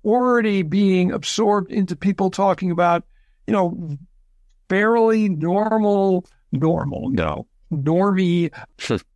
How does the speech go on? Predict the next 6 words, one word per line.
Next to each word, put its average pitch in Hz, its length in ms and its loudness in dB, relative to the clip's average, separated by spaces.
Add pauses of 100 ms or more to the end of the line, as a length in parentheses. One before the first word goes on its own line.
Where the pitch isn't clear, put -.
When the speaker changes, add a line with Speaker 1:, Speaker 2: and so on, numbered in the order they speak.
(120)
Speaker 1:
middle-class, 170 1200 -2
suburban 165 800 -2 (320)
homeowners 160 680 0
talking 175 320 0
about 180 180 0
recycling. 208 580 -2